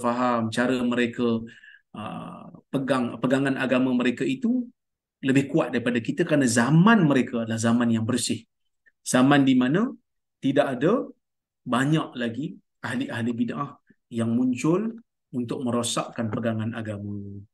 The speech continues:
ya, uh, umat Islam pada waktu tu. Wallahu a'lam.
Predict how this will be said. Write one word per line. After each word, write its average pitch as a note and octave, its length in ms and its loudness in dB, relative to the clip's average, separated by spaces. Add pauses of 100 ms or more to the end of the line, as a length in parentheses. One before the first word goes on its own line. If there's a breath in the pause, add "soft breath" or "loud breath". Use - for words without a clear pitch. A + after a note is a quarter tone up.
(440)
ya, A#2 280 -8
uh, A#2 320 -8 (100)
umat A#2 180 -4
Islam A#2 380 -4
pada A2 180 -6
waktu A2+ 320 -12
tu. G#2 320 -12 (440 soft breath)
Wallahu C3 400 2
a'lam. C3 320 -2